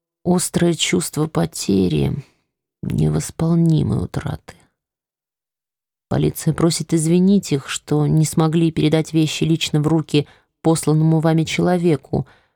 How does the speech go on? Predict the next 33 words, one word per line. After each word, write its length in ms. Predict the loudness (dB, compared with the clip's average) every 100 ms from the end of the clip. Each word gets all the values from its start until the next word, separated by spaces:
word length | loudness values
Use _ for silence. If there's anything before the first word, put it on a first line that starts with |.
| _ _ _ -2
Когда 240 | 2 4
он 140 | 2
прибыл 380 | 2 2 4 2
за 160 | 2 0
ними, 300 | 2 0 0
они 200 | 2 2
уже 200 | 2 0
были 200 | 0 0
в 140 | -2
пути». 540 | -6 -8 -6 -4 -2 -2 -8 _ _ _ _ _ _ _ _ _ _ _
Элизабет 500 | 0 0 2 0 0
нахмурилась. 760 | 0 -2 2 2 4 0 -2 -12 _ _ _ _ _
«Человек, 460 | -2 2 4 4 2
которого 400 | -2 0 2 2
я 140 | 2
послала?» 680 | 0 -2 0 0 2 2 -2 -8 _ _ _ _ _ _
«Да, 520 | 2 4 4 2 -2 -14 _ _ _ _ -6 -4 2
того, 480 | 4 6 4 4 2
кого 300 | 0 0 0
вы 60 |
послали 440 | 0 -2 2 2 2
в 80 |
Шамани 380 | 2 2 4 2
за 100 | 2
вещами 440 | 2 0 2 2 2
отца». 460 | 0 -4 -4 -4 -6 _ _ _ _ _ _ _ _ _ _
«Но 180 | 4 6
я 200 | 6 4
никого 420 | 2 0 0 2
не 100 | 0
посылала 720 | 0 -4 0 2 2 2 0
в 80 | -4
Шамани». 640 | -4 0 0 2 2 0